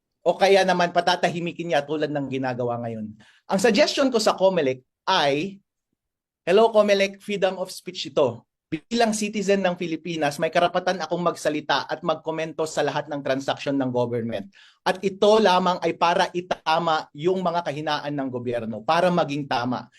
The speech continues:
Dapat ang gawin ng comelec ay makinig sila at tignan nila sa sarili nila kung anong mali at itama nila. Ngayon, ang hindi dapat nilang gawin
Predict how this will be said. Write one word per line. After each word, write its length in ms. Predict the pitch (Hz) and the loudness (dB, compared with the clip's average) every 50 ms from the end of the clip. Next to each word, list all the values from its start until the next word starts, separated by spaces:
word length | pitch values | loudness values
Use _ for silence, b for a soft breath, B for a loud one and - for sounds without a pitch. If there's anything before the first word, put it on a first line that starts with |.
| b b b | b b b
Dapat 400 | - 175 220 247 233 233 214 214 | 0 0 0 2 2 2 2 0
ang 160 | 180 180 170 | -2 -2 2
gawin 240 | 165 160 160 156 160 | 2 2 2 0 -4
ng 160 | 143 139 135 | -6 -8 -6
comelec 400 | - 135 131 131 127 127 135 131 | -6 -6 -4 -4 -4 -6 -6 -6
ay 160 | 131 131 135 | -6 -6 -4
makinig 400 | 139 131 - 160 165 226 262 247 | -4 -4 -4 -2 -2 -2 -2 -2
sila 320 | - 269 254 233 214 - 156 | -4 -2 0 0 0 2 0
at 80 | 160 | -2
tignan 240 | - 175 160 175 175 | -4 -4 -2 -2 -2
nila 160 | 180 185 180 | 0 0 -2
sa 160 | 170 170 170 - | -4 -4 -4 -4
sarili 320 | 165 147 147 139 135 143 | -2 -2 -2 -4 -6 -4
nila 240 | 143 139 131 131 135 | -2 -2 -2 -2 -2
kung 80 | 147 | -6
anong 240 | - 165 156 156 151 | -8 -6 -6 -4 -2
mali 240 | 151 143 139 135 127 | 0 0 0 0 0
at 80 | 135 131 - | -2 -4 -6
itama 320 | 131 123 123 120 117 113 110 | -6 -2 -2 -2 -2 -2 -2
nila. 320 | 110 110 117 110 92 90 - b b b b b | -2 -2 0 -2 -2 -4 -8 b b b b b
Ngayon, 480 | - 170 196 233 294 302 233 180 165 165 - _ _ _ _ _ _ - | 0 2 4 4 6 4 4 4 2 -2 -8 _ _ _ _ _ _ -2
ang 100 | 196 202 202 | 0 2 2
hindi 240 | 220 220 220 302 262 | 2 2 2 2 2
dapat 320 | 285 277 277 254 247 240 | 2 2 2 2 0 0
nilang 240 | 226 214 202 185 180 | 0 0 -2 0 0
gawin 400 | 165 160 151 139 135 139 139 - | 0 0 2 0 0 -2 -6 -6